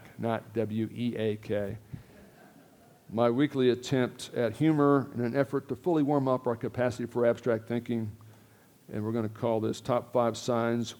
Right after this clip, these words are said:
We've Had a Lot of Rain Lately. Number five, drivers who exceed the speed limit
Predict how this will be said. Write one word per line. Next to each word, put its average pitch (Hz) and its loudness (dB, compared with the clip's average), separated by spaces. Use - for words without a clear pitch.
We've 127 -2
Had 131 2
a 131 2
Lot 147 4
of 139 6
Rain 147 2
Lately. 104 0
Number 123 2
five, 127 -4
drivers 185 6
who 190 4
exceed 190 0
the 165 0
speed 214 -2
limit 160 2